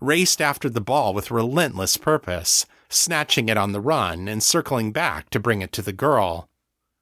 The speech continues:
Daniel immersed himself in the memory, letting it become his own, then pulled back his lines of thought,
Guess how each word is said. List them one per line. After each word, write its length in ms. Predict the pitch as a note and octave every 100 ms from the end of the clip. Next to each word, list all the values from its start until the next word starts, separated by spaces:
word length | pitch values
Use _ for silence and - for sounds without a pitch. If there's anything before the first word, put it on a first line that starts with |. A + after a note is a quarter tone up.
| -
Daniel 440 | E3+ D3 C3 C3
immersed 440 | C3+ C3 D#3+ - -
himself 480 | F#2 - G#2 F#2
in 100 | A2
the 60 | G2+
memory, 640 | G#2 A#2 G2+ F#2 E2 F2+ - -
letting 360 | C#3 D3 B2+
it 140 | A#2 G2
become 440 | B2 - E3+ D3+
his 200 | F#2+ F#2
own, 460 | C#3 C#3 F#2 F2+ F#2 _ _ -
then 220 | D3 D#3
pulled 340 | - E3+ E3+
back 260 | E3+ A#2+ F#2+
his 160 | G2 -
lines 360 | G#2+ F#2+ F#2+
of 80 | G#2
thought, 500 | - B2+ G#2 G2 -